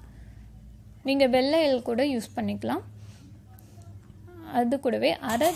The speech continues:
டேபிள் ஸ்பூன் அளவுக்கு சீரகம், அப்படி இல்லைன்னா ஓமம் சேர்த்துக்கலாம். So, எது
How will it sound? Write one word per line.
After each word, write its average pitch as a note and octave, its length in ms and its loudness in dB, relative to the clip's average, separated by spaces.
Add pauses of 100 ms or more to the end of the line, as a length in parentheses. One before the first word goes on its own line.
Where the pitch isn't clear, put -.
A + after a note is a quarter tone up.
டேபிள் B3 240 4
ஸ்பூன் A#3+ 340 -2
அளவுக்கு G#3+ 400 -2 (120)
சீரகம், A#3+ 680 0
அப்படி A3 340 0
இல்லைன்னா A3+ 280 2 (120)
ஓமம் A3+ 380 2 (120)
சேர்த்துக்கலாம். A#3 460 -2 (360)
So, B3+ 180 2
எது A#3+ 320 4